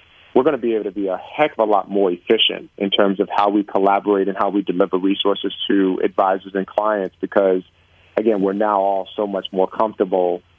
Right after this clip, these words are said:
at video conferencing. So I think that there's gonna be a lot of positive things from the work from home world that will ultimately make its way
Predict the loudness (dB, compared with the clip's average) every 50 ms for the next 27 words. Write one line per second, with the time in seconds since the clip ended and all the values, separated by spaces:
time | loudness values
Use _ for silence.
0 | _ -2 0 0 2 4 4 2 4 2 0 -2 -2 -4 -4 -4 -4 -8 -6 -4
1 | -4 -4 -4 -2 0 2 4 4 4 4 2 0 0 -2 0 0 0 2 0 -2
2 | -2 -2 -2 -2 -2 0 2 2 2 2 0 -2 -6 _ _ _ _ _ _ -6
3 | -2 0 2 2 2 2 0 0 0 0 0 0 0 -2 -6 -12 -20 -20 _ _
4 | _ 0 0 2 2 2 2 2 2 2 0 -2 -6 -10 -10 -4 0 0 2 2
5 | 2 2 2 0 -2 -2 _ 2 2 4 4 2 0 0 -2 -2 0 0 2 2
6 | 0 0 0 2 2 4 4 4 2 2 0 0 -2 -2 -2 -2 0 0 0 0
7 | -2 -2 -2 0 0 2 2 2 4 4 2 2 2 0 0 0 2 2 2 4
8 | 4 2 2 0 -2 -4